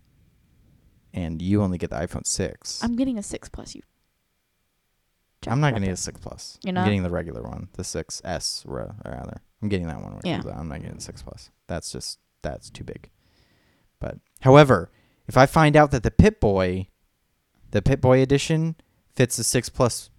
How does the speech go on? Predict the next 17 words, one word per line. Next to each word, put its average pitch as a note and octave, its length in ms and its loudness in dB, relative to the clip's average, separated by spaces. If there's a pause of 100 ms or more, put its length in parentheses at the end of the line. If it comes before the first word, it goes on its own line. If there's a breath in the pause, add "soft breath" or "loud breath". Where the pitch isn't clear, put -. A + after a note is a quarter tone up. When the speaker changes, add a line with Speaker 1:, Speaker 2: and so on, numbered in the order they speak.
Speaker 1:
perfectly, D#3 720 0
I G#2 100 0
might G#2 240 2
just G2 200 -2
get F2+ 80 -4
a E2+ 40 -8
six - 240 -10
Plus, - 380 -10
just - 200 -2
because. - 400 -12 (320)
Then B2+ 140 6
I C3 80 4
could A#2 140 -4
sit - 180 0
there A2 100 2
and G#2 100 0
go, F#2+ 220 4